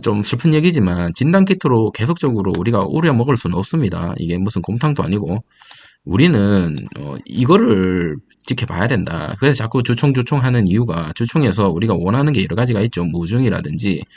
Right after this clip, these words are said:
과거에 무중했었죠, 시젠. 그리고 엠 앤 에이.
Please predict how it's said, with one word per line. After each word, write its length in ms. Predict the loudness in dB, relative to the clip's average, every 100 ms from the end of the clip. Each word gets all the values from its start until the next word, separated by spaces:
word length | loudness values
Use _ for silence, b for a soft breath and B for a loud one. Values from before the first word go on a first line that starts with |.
| B B B -4
과거에 320 | -2 0 0
무중했었죠, 680 | 0 0 -2 0 -2 -2 -4
시젠. 380 | -4 -2 -4 -4
그리고 500 | -4 0 2 2 0 -4
엠 160 | 2 4
앤 160 | 4
에이. 300 | 4 2 -2